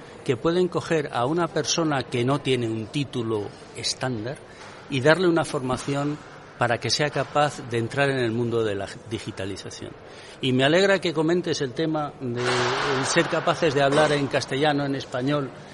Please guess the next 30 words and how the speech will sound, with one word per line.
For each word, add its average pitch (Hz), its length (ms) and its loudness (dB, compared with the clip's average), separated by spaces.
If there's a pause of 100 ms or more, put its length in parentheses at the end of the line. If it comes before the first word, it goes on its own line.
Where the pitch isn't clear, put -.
(220)
a 131 160 6
ambos 156 280 4
lados 139 240 4
del 127 140 -2
charco, 156 400 -2 (1500)
porque 151 240 6
el 143 100 2
castellano 160 500 6
y 185 40 8
el 180 60 10
español 175 460 4
tiene 175 240 6
una 170 200 8
gran 165 260 6
ventaja, 147 640 2
y 139 140 0
es 160 120 -2
que 165 180 -2
se 139 240 0
escribe 170 680 0
como 131 280 -2
se - 140 -2
lee, 156 320 4
se 135 220 2
lee 139 300 4
como 127 260 -4
se 120 140 -2
escribe, 127 520 -2
y 156 180 4
eso 165 380 2